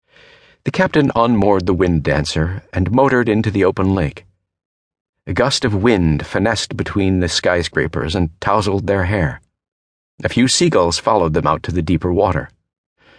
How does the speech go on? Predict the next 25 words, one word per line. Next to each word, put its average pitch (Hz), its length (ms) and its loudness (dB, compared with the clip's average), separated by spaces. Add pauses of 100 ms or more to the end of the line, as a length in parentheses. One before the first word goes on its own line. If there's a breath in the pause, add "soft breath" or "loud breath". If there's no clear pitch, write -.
(920 soft breath)
When 190 100 2
they 208 80 4
were 156 120 4
a - 120 -4
couple 117 220 2
hundred 95 320 0
yards 98 260 2
out, 78 360 -2
the 110 160 -2
captain 139 380 0
unfurled 110 640 2
the 101 180 2
mainsail, 78 680 -2 (440)
and 78 120 0
the 87 160 0
Wind 127 260 4
Dancer 104 360 0
cut 113 240 0
across 117 340 -2
the 117 100 -2
water, 95 400 0 (100)
leaving 123 300 2
the 107 100 2
seagulls 82 520 -2
behind. 87 560 -2